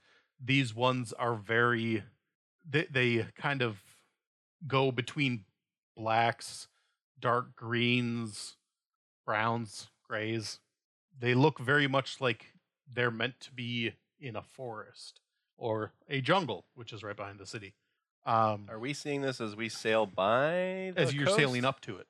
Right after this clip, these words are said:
Speaker 2: Oh, okay.
Speaker 1: I'm just trying to give you a description. There's,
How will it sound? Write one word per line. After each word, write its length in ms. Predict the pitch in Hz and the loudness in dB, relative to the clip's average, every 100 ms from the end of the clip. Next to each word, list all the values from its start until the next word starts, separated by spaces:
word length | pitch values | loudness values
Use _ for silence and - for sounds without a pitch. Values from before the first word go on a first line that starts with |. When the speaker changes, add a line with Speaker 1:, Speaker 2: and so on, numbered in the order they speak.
| _ | _
Speaker 2:
Oh, 100 | 92 | -10
okay. 220 | 90 76 78 _ _ _ _ _ _ _ _ - | -10 -12 -20 _ _ _ _ _ _ _ _ -6
Speaker 1:
I'm 140 | 131 | -2
just 180 | 135 - | -2 0
trying 160 | 151 | 0
to 40 | 131 | 2
give 220 | 127 120 | 0 2
you 240 | 123 120 101 _ | 0 0 -6 _
a 160 | 135 107 110 | -2 -2 -2
description. 520 | 123 - 123 110 104 | -6 -2 -4 -4 -12
There's, 240 | 101 101 | -14 -18